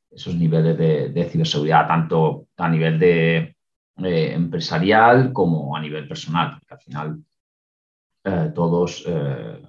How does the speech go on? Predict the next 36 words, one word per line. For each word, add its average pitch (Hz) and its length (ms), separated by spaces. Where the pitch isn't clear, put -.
estamos 80 440
conectados 82 420
a - 20
Internet, 98 580
todos 90 240
tenemos 80 240
dispositivos 82 800
electrónicos, 92 640
por 90 160
lo 76 100
tanto, 82 240
al 82 80
final, 78 400
eh, 80 400
muchas 82 360
cosas 85 300
nos, - 440
nos, - 680
nos 107 280
aplican 82 400
por 80 140
igual, 80 440
eh, 73 600
en 104 140
el 90 120
trabajo, 87 680
eh, 76 420
como 85 240
en 69 80
el, 64 300
como 82 160
en - 20
la 71 60
vida 71 180
personal, - 480
¿no? - 200